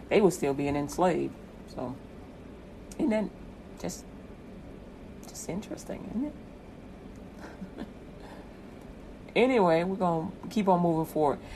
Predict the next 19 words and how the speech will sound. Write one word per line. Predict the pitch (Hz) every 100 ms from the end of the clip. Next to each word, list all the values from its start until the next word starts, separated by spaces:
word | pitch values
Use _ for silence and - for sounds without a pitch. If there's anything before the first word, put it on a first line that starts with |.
| -
And | - 233
so | 269 247
when | 233 240
you | 247 539
see | - 269 269
some | 247 196
folks | - 202 190
out | 202 175 165
there | 165 156 156
and | 156
you | 175
see | 185 - 190 180 170
some, | - 156 147
uh, | 139 - - -
families | - - 185 175 160
that | 156 151
are | -
on | 151 151 147
plantations | - 165 156 - 302 156 - 151 147 143